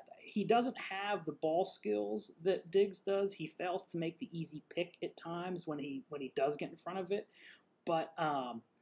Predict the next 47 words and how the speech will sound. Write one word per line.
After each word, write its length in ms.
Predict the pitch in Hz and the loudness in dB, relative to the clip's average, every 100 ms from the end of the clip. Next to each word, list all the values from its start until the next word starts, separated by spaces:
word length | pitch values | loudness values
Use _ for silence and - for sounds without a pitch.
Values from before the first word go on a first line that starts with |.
| - | 2
but 100 | 180 | 6
he 160 | 262 262 | 8 8
could 200 | 247 170 | 6 4
be, 200 | 190 175 | 6 6
he 240 | 226 233 | 6 4
could 240 | - 220 | 8 8
be 120 | 175 170 | 8 6
a 60 | |
lockdown 540 | 147 147 - 147 139 131 | 6 4 0 -2 0 -2
defender 680 | 127 151 147 139 131 127 - | -2 0 2 0 0 -2 -2
in 120 | 147 | -2
the 80 | 131 | 0
right 260 | 135 - | 0 0
system. 460 | - 143 - 110 110 | 0 -2 -2 -8 -4
So, 400 | - 151 135 135 - - - | 2 4 4 2 -4 -18 -4
uh, 100 | 139 | -2
I 60 | 156 | 0
think 200 | - 160 | 0 0
this 160 | 156 143 | 0 0
is 80 | |
a 40 | 135 | -2
good 280 | 131 143 - | 0 -2 0
pick 220 | - - | -4 0
for 120 | 190 | 0
Buffalo. 600 | 170 196 - 196 190 190 | 2 0 4 4 6 6
I 120 | 139 | 2
think 260 | 135 143 127 | -2 -4 0
they're 360 | 143 135 131 117 | 2 2 2 0
getting 260 | 143 139 | 0 0
a 60 | 127 | 0
good 180 | 139 123 | -2 -2
replacement 720 | 123 - 147 147 - 170 170 - - - | -4 -6 -2 0 0 0 0 -6 -20 -2
for 180 | 165 | 0
Levi 380 | 151 156 147 147 | 2 2 4 4
Wallace, 540 | 143 143 139 139 139 151 | 4 4 4 2 0 0
and 80 | |
I 60 | 139 | 0
think 220 | - 147 | 0 -2
that 120 | 139 | 0
they're 100 | 147 | 0
gonna 120 | 139 135 | 0 2
be 100 | 135 | 2
able 120 | 127 | 0
to 60 | |
bring 220 | 117 139 135 | -2 -2 -2
him 140 | 139 | -4
along 520 | 123 135 143 135 123 | 0 4 6 4 2